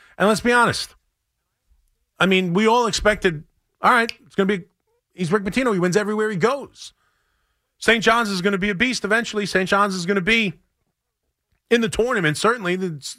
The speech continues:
Saint John's is gonna be playing in Elite Eight games. Saint John's, Saint John's, Saint John's. We all had that, uh, uh, uh, envision. But I,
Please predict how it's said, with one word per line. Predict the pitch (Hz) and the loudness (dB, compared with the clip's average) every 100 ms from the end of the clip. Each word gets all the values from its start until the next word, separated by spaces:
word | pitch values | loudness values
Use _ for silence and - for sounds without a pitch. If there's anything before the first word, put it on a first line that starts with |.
| - | -20
Saint | - 214 185 | -8 -6 -2
John's | 214 220 | -2 -2
is | 185 | -4
gonna | 190 | -4
be | 185 | -4
playing | 185 220 202 | -4 -2 -2
in | 175 | -4
Elite | 208 214 | -4 -4
Eight | 233 202 | -4 -4
games. | 147 156 - - - _ | -6 -6 -14 -20 -20 _
Saint | - 208 | 0 2
John's, | 196 220 185 | 4 2 2
Saint | 202 185 | 0 2
John's, | 196 185 | 2 2
Saint | 190 | 0
John's. | 190 196 160 | 2 2 2
We | |
all | 233 | 2
had | 220 180 | 2 2
that, | 151 | 0
uh, | |
uh, | 151 135 139 127 139 131 135 | -2 -4 -4 -2 -2 -2 -2
uh, | 127 123 120 - | -2 -4 -8 -4
envision. | 135 123 208 143 92 - - _ | -2 0 0 -2 -4 -12 -20 _
But | 170 165 - | 2 2 2
I, | 190 | 0